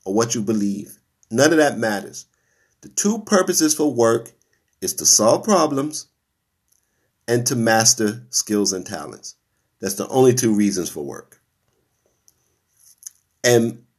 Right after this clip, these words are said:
one of the problems in this society is most people who work aren't doing either of those things.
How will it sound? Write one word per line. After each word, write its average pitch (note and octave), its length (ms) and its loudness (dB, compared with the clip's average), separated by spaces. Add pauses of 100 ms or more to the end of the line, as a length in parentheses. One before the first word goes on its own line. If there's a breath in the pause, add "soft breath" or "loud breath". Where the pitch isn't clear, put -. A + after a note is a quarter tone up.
one C3+ 180 6
of E3+ 80 6
the D3 80 2
problems C3 360 -2
in A2+ 100 -4
this G3+ 160 2
society A#2 400 -2
is G#2 100 -6
most F3+ 300 -2
people B2 340 -10
who A#2 220 -6
work F#3+ 380 0
aren't C#3+ 260 0
doing E3+ 320 2
either G#3 280 4
of A2+ 140 2
those G2 220 -2
things. E2 380 -16